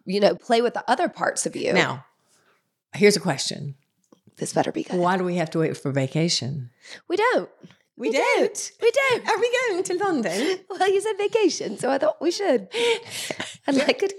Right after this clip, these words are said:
Speaker 1: tea and crumpet, please.
Speaker 2: <laughs> So, right.
Speaker 1: <laughs>
Speaker 2: So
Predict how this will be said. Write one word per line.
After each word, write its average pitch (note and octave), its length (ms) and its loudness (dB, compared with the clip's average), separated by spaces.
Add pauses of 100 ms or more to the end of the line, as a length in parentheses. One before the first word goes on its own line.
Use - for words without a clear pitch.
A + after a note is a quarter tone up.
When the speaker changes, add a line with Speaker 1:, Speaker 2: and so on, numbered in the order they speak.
(180)
Speaker 1:
tea E4+ 220 4
and F4+ 120 0
crumpet, - 420 0
please. B3 540 0
Speaker 2:
<laughs> - 760 -2
So, C4 380 0 (680)
right. D#4+ 340 0 (220)
Speaker 1:
<laughs> C4+ 460 0
Speaker 2:
So - 240 4